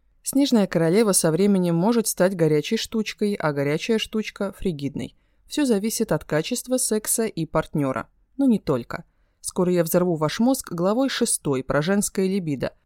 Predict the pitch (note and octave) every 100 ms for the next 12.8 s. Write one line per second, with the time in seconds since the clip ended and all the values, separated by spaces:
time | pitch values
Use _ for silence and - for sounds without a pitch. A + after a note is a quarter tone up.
0 | _ F#3 B3+ C#4 C#4 A3+ F3 G#3+ F3+ -
1 | C#3+ B2+ - - _ _ _ _ _ D#3+
2 | E3+ F3 E3 D#3 E3 D#3+ D#3+ E3+ C4+ -
3 | B3+ - G#3 E3 D#3 D3+ D3 C#3+ - C#3+
4 | F#3+ A3+ A3 F#3+ - - - - - -
5 | D3 - C#4+ _ _ _ _ _ _ B3+
6 | C#4+ - G3+ C#3+ C3+ - D#3+ - D#3+ G3+
7 | F#3 E3+ E3+ F3+ E3 E3 F3 D#3+ - -
8 | B3+ C4 G#3+ A3+ G#3+ - F#3 G3+ G#3+ -
9 | G3+ - F#3 E3+ - C3+ - B2 - _
10 | _ - - B3 - G#3 A#3 G#3 E3+ D#3
11 | E3+ A#3 - - A3 G#3 - - - D#3
12 | D3+ - E3+ - D#3 - -